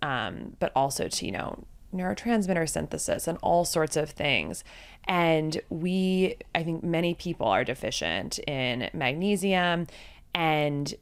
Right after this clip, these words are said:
it's actually, I think, very much our responsibility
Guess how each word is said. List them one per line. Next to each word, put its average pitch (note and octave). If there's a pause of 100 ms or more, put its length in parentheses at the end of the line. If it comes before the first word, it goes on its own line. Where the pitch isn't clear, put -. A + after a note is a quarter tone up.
(120)
it's - (260)
actually, G3
I E3+
think, D#3+
very G3
much F3 (800)
our F3+
responsibility G3+